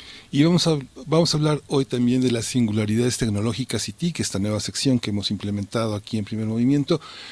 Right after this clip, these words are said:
Hoy toca el turno al tema, los, lo-, los makers y el covid.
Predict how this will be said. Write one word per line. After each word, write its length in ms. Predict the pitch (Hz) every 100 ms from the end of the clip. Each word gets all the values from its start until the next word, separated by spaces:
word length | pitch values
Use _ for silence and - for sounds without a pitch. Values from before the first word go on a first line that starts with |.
| -
Hoy 120 | - 160
toca 200 | 185 170
el 100 | 147
turno 280 | 160 151
al 100 | 123
tema, 420 | 107 143 120 110 101
los, 440 | 160 120 110 104 113
lo-, 360 | 151 127 117
los 300 | 117 123 -
makers 440 | 143 139 - 135 -
y 60 |
el 100 | 113
covid. 360 | 104 104 120